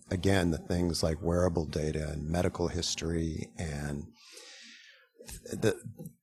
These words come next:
the amount of data that you have coming in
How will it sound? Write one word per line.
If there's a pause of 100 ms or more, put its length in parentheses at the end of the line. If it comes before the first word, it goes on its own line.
(400)
the
amount
of (160)
data
that
you
have
coming
in